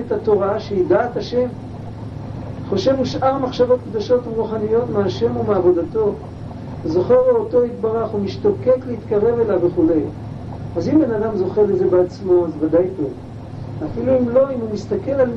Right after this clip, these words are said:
מישהו אחר שמתנהג ככה, אז הוא כבר רואה לפניו ומושך אותו. הוא עושה לו משהו. הוא רואה שזה משהו אחר. אחרי זה הוא יכול לקבל עיניים להסתכל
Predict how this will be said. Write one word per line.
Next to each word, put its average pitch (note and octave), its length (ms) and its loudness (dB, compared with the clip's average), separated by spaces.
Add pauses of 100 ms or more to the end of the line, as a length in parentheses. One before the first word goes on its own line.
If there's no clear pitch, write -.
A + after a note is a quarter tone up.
מישהו C#4 280 4
אחר B3+ 440 2 (160)
שמתנהג E3 880 0
ככה, D3 320 -2 (580)
אז E3+ 120 0
הוא F3 120 -2
כבר B3+ 140 4
רואה A#3+ 380 0
לפניו G3+ 460 -2 (1000)
ומושך F3+ 420 4
אותו. - 200 -4 (1400)
הוא D#3+ 60 -2
עושה D#3+ 200 4
לו G#4+ 140 2
משהו. - 320 -4 (680)
הוא E3 80 -2
רואה A#3 180 4
שזה F#3 240 2
משהו G3 320 0
אחר. F3+ 280 2 (640)
אחרי G3 340 2
זה D4+ 200 -2
הוא C4 80 4
יכול A#3+ 200 -2
לקבל A3 420 0
עיניים G3 640 0 (1080)
להסתכל G3+ 680 4